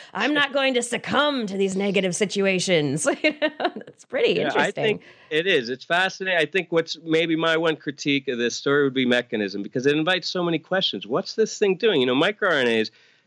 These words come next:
Speaker 2: the, the way they work is by targeting a whole suite
Speaker 1: Yeah.
Speaker 2: of genes. So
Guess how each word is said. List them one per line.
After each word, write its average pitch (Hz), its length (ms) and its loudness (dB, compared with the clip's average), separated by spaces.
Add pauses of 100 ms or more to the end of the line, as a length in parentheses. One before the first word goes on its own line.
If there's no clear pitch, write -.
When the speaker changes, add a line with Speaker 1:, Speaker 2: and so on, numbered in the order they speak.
(100)
Speaker 2:
the, 147 180 2
the 143 120 4
way 180 200 4
they 156 160 2
work 202 300 0
is 117 140 -8
by 120 140 2
targeting 139 520 -2
a 113 80 -4
whole 160 240 -2
suite - 600 0
Speaker 1:
Yeah. 143 120 -4
Speaker 2:
of 113 100 0
genes. 110 460 0
So 113 340 0